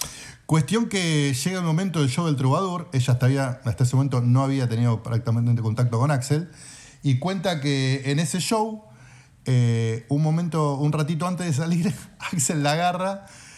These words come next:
y le dice, "Tranquila, eh, va a salir todo bien, yo estoy acá para lo que necesites,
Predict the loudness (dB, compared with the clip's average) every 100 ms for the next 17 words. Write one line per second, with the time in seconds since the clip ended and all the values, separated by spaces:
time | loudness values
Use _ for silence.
0 | -20 -20 _ 0 2 4 2 0 0 2
1 | 2 2 0 -2 -4 -8 -6 0 0 0
2 | -2 -2 -4 -8 -16 _ _ _ _ -4
3 | -2 -2 -2 -4 -6 -8 -14 -20 _ -2
4 | 0 2 2 2 2 2 -2 -4 -6 -14
5 | -20 -10 0 0 2 0 2 2 2 2
6 | 0 -2 -2 -2 0 2 2 0 -2 -2
7 | -4 -8